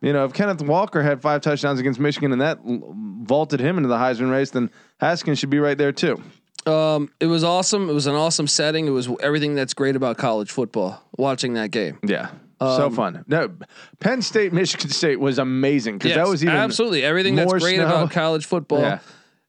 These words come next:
Speaker 2: And the fact you're seeing these fan bases go wild, even that Oklahoma, Oklahoma State game and Auburn, Alabama
Speaker 1: Dude.
Speaker 2: deserves all that credit as well.
Speaker 1: Rivalry weekend's the
Speaker 2: Yeah.
Speaker 1: best.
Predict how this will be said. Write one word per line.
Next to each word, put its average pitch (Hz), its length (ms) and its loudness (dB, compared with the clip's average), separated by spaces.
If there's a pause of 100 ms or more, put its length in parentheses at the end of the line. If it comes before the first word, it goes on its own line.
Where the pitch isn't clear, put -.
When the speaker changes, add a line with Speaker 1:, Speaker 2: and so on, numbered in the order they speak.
(120)
Speaker 2:
And 139 140 2
the 135 60 -2
fact 151 300 -2
you're 151 80 0
seeing 156 240 0
these 139 160 0
fan 147 280 0
bases 139 340 0
go 143 160 2
wild, 135 300 2
even 156 160 2
that 160 160 2
Oklahoma, 160 460 0
Oklahoma 165 260 0
State 165 340 -2
game 175 220 0
and 143 120 0
Auburn, 151 400 0
Alabama 165 640 0
Speaker 1:
Dude. 98 180 -2
Speaker 2:
deserves 151 440 0
all 160 100 2
that 156 160 -2
credit 170 280 -2
as 143 120 -2
well. 147 340 0
Speaker 1:
Rivalry 147 460 2
weekend's 110 400 0
the 101 80 -2
Speaker 2:
Yeah. 160 60 2
Speaker 1:
best. 87 320 -4